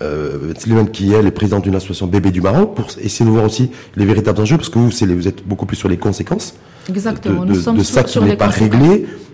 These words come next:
Speaker 1: Et, euh, mais en même temps, il faut trouver des solutions pour régler la problématique de, de ces libertés, euh,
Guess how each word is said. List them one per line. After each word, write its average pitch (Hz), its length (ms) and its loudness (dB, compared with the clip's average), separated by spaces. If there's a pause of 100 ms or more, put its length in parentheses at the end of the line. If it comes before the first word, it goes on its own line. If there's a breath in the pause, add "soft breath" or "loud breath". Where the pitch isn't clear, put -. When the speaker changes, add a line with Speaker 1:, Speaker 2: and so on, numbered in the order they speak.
(120)
Speaker 1:
Et, 90 100 0 (120)
euh, 90 420 4
mais 92 120 2
en 90 40 4
même 95 120 2
temps, 147 100 2
il 156 60 4
faut - 100 -6
trouver 101 180 -2
des 101 60 0
solutions 101 340 0
pour 104 200 -2
régler 101 240 2
la 107 80 2
problématique 95 560 0
de, 95 260 2 (380 loud breath)
de 95 80 -6
ces - 120 -6
libertés, 90 420 -2 (340 loud breath)
euh, - 40 -10